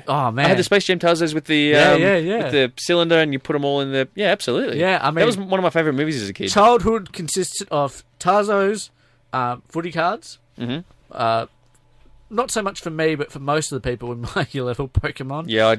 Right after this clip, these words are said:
Speaker 2: I, I collected Pokemon.
Speaker 1: Did you?
Speaker 2: Yep.
Speaker 1: Charizard, wow.
Speaker 2: I never had Charizard.
Speaker 1: <laughs> I don't even
Speaker 2: So
Speaker 1: know who
Speaker 2: clearly I
Speaker 1: Charizard
Speaker 2: wasn't an
Speaker 1: is.
Speaker 2: avid collector because I never got Charizard, but that was num-, my number seven.
Speaker 1: Yeah, sorry.
Speaker 2: For obvious reasons, Larry Bird is hilarious in that film.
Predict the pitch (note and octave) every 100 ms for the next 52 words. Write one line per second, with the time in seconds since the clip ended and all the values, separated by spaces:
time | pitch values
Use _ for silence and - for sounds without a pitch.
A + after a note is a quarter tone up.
0 | G#2 A2+ G#2+ - G#2 - G2+ G2+ G#2+ E3+
1 | C#3+ F#3+ A4 - - - - B3+ C4+ G#3
2 | E3+ D3 A#2+ - D#3 F#3 A#2+ F#2+ - -
3 | - A#2+ C#3+ C3+ B2+ A#2+ G#2+ G#2 F#2+ F2+
4 | - - - - B3 - B3+ A#3+ G#3+ E3
5 | F3+ G3 F3 C#3 C3+ B2+ B2+ B2+ A#2+ A#2+
6 | A#2 B2+ B2 - A#2 A2 - G#2 G#2+ A2
7 | G2+ G#2+ G#2 G2+ F#2+ - _ A2 G#2 -
8 | G#2 G2+ G2 F#2+ G2 - F#2+ _ - -
9 | - _ _ C3+ C#3+ D#3 D3+ D3 D3 C#3+
10 | B2 G#2+ E3 - D3+ - B2+ B2+ - -
11 | C3+ C3 - A#2 A2+ B2+ B2 B2+ A2 A#2
12 | A2+ G#2+ G#2 A2 G#2+ G#2 G#2 G#2 F#2+ G2+